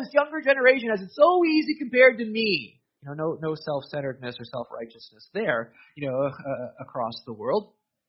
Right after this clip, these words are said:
Yeah. So as much as the older generations tend to dump on the young people a lot, uh, one of the things, uh, you know, I wanna say is it seems to me that it's actually a lot of times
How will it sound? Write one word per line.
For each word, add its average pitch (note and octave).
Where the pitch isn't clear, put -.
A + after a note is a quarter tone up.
Yeah. D3+
So A3+
as A#3
much D#4
as D4
the B3
older B3+
generations G#3
tend F#3+
to D#3
dump A3+
on F3+
the D3+
young A#3+
people D3
a C3+
lot, G#3+
uh, -
one G4+
of G4
the A3
things, G#3
uh, -
you F#3+
know, G3+
I F#4+
wanna E3
say C#3+
is A#3
it D4
seems F#4
to G3+
me D#3+
that A3+
it's A3
actually A#3
a G3
lot G#3+
of A#3+
times G3+